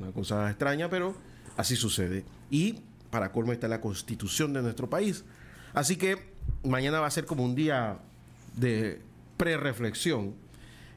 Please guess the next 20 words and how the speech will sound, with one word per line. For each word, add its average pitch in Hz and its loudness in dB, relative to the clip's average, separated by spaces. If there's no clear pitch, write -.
Y 196 4
por 175 0
aquí 147 0
se 156 2
nos 135 0
va 135 4
a - -4
sumar 143 0
Néstor 143 2
González, 165 2
que 104 2
ya 110 2
están 113 -4
buscando 123 0
café, 131 -2
dice. 139 -4
Y 156 2
Hitler 151 0
el 156 2
cigarrista, 160 0